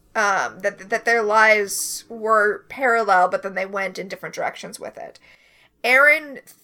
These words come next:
wants to think that she might be able to win her mother over. And, I mean,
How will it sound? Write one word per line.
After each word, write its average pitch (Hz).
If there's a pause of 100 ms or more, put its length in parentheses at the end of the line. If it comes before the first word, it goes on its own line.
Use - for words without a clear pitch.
wants 240
to 240
think 240
that 180
she -
might 208
be 214
able 196
to 196
win 190
her 196
mother 180
over. - (560)
And, 214 (960)
I 233
mean, 240